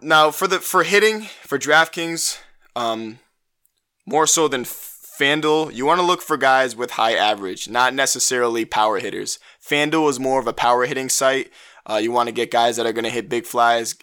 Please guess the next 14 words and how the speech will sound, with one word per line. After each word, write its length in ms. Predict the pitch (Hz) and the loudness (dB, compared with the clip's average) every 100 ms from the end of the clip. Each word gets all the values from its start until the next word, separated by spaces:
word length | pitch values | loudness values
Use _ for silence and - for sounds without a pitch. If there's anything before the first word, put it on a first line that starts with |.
| _ | _
a 80 | - | -2
lot 140 | 113 | 2
of 60 | 113 | 4
R 140 | 117 | 2
B 160 | 110 113 | 2 0
Is, 340 | 113 110 107 | 2 2 0
just 320 | 120 123 151 143 | -4 -6 -8 -4
bigger, 240 | 120 117 | -2 -2
bulky 340 | 110 113 113 | 0 -2 -2
guys 380 | 117 113 117 110 | 0 2 2 0
in 80 | 110 | -4
lineups, 440 | 107 113 113 - | -2 -2 -2 -6
four, 240 | - 110 110 | -8 -4 -6
f-, 200 | - | -6